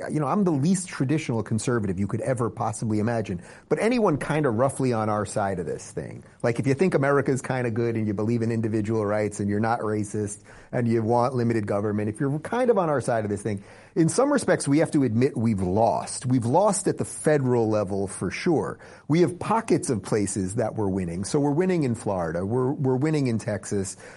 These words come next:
And obviously there's a couple other red states that, that are working. But because so much of the culture is backwards, there are people, good people, who could watch a debate like that where it was so obvious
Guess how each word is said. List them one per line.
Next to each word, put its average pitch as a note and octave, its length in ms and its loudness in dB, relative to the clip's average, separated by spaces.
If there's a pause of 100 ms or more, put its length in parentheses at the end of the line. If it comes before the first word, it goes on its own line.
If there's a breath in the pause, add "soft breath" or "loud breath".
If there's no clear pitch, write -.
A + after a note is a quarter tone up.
And B2+ 140 0
obviously B2 320 0
there's A2+ 160 0
a - 40 -4
couple B2+ 240 -2
other A2+ 220 0
red G#2+ 240 -2
states G2+ 340 -4
that, G2+ 360 -4
that G#2 120 0
are G2+ 140 0
working. G2 500 -6 (440 loud breath)
But D#3+ 280 2 (220)
because G3+ 400 0
so G#3 380 0
much F3+ 240 0
of B2 100 -2
the A2+ 80 -4
culture D#3 480 0
is F#2+ 100 -2
backwards, A2 720 -2 (300 loud breath)
there D3+ 240 4
are A3 100 4
people, A2+ 640 -4
good C#4 260 0
people, F#2 420 -4
who E3 140 0
could C3 160 0
watch D#3 360 2
a D#4 40 2
debate C#3+ 380 2
like F#2 220 -6
that G2+ 240 -4
where D3+ 160 4
it F3+ 80 -2
was F3 200 -2
so D#3+ 600 0
obvious G2+ 680 -4